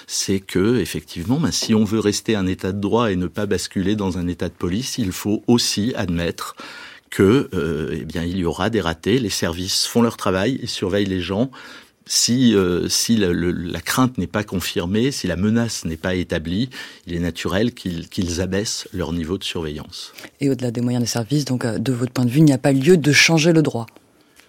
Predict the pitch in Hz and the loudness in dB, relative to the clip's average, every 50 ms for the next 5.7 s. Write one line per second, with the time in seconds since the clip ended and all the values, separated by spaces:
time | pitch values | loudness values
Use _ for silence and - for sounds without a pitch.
0 | _ _ _ _ _ _ _ _ _ 107 107 104 107 107 104 - 95 110 101 - | _ _ _ _ _ _ _ _ _ 4 4 6 8 6 6 4 2 -2 0 2
1 | 131 143 139 131 113 95 95 107 101 98 110 107 98 98 95 92 - - - - | 4 4 4 4 2 2 2 0 2 2 2 2 2 0 0 -2 -4 -8 -4 0
2 | - 107 104 - - 104 92 92 95 92 92 95 101 107 110 - - - 95 90 | 0 0 0 0 -2 0 0 2 2 2 2 2 2 0 -2 -4 -8 -8 -6 -4
3 | 90 87 87 87 82 80 82 87 80 85 85 80 101 - - - - 85 - - | -2 0 0 0 0 0 0 0 -2 -4 -6 -6 -8 -8 -6 -6 -8 -8 -2 2
4 | 120 123 120 - 107 95 - 104 90 92 92 - - 117 113 - - 101 95 90 | 2 2 2 2 -2 -4 -2 -2 -2 -2 -2 0 0 0 0 2 0 0 0 0
5 | - 107 101 95 - 104 101 107 110 113 117 123 127 | 0 -2 -2 -2 0 0 0 2 2 4 2 2 0